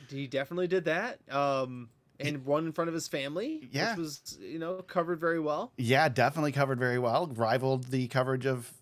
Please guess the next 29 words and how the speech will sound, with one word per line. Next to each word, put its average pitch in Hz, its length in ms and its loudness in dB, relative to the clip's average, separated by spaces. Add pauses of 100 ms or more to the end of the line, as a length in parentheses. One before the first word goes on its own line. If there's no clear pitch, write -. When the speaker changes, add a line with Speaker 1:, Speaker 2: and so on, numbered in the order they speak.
(180)
Speaker 2:
Hen-, 131 280 0
Hendrick's, 131 520 -2
uh, 127 280 4
anniversary 131 540 -2
at 123 80 -4
Martinsville 127 440 -2
earlier 120 260 -2
this 113 200 -6
year. 120 220 -4
So 107 380 -4 (340)
it's - 100 -20
good 139 100 2
Speaker 1:
Da-, 127 60 4
Speaker 2:
to 131 40 0
s-, - 160 -2
good 151 120 -2
to 147 60 6
Speaker 1:
Dave 147 100 2
Speaker 2:
see 151 140 2
Speaker 1:
popped 139 60 4
Speaker 2:
N 147 80 4
B 139 60 0
C 156 100 2
Speaker 1:
out 147 80 2
of 151 80 0
the 147 40 -2
Speaker 2:
playing 131 240 2
that. 131 120 0
Speaker 1:
safer, 160 300 -4